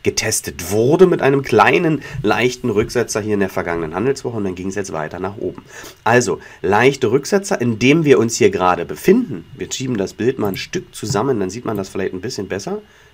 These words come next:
Zack. So, machen wir es mal so und zeichnen das nochmal ein.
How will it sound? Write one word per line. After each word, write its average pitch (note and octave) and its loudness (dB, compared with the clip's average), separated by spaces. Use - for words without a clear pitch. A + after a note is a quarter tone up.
Zack. - -10
So, G2+ -2
machen G2+ -4
wir F#2+ -2
es F#2 -10
mal E2+ -8
so F2+ -6
und D3 -4
zeichnen B2+ -6
das A#2+ -8
nochmal B2 -6
ein. C#3 -10